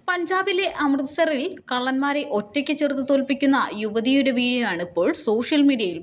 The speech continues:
വൈറലായിക്കൊണ്ടിരിക്കുന്നത്. വാതിൽ തള്ളിത്തുറന്ന് വീടിനുള്ളിൽ കയറാൻ ശ്രമിച്ച മൂന്ന് കള്ളന്മാരാണ് യുവതിയുടെ മനോധൈര്യത്തിനു മുന്നിൽ മുട്ടുമടക്കിയത്. മോഷണ ശ്രമം വിജയിക്കില്ലെന്ന് കണ്ടതോടെ കള്ളന്മാർ സ്ഥലം വിടുകയായിരുന്നു.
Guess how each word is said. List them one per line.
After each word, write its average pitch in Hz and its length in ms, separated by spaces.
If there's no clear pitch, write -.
വൈറലായിക്കൊണ്ടിരിക്കുന്നത്. 185 1080
വാതിൽ 285 360
തള്ളിത്തുറന്ന് 330 580
വീടിനുള്ളിൽ 269 560
കയറാൻ 262 360
ശ്രമിച്ച 254 280
മൂന്ന് 214 320
കള്ളന്മാരാണ് 254 680
യുവതിയുടെ 226 440
മനോധൈര്യത്തിനു 233 720
മുന്നിൽ 196 200
മുട്ടുമടക്കിയത്. 185 800
മോഷണ 392 420
ശ്രമം 403 240
വിജയിക്കില്ലെന്ന് 294 680
കണ്ടതോടെ 240 420
കള്ളന്മാർ 233 520
സ്ഥലം 190 360
വിടുകയായിരുന്നു. 185 640